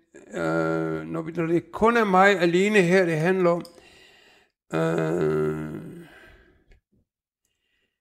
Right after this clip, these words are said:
I'm not afraid.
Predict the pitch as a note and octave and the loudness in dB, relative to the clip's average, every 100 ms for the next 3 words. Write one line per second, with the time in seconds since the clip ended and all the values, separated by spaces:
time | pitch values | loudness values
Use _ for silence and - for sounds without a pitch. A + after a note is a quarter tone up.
0 | _ _ _ _ _ _ _ _ _ _ | _ _ _ _ _ _ _ _ _ _
1 | _ _ _ C#3 D#3+ F#3+ G3 - - E3 | _ _ _ -2 2 4 4 4 6 4
2 | B2+ | 4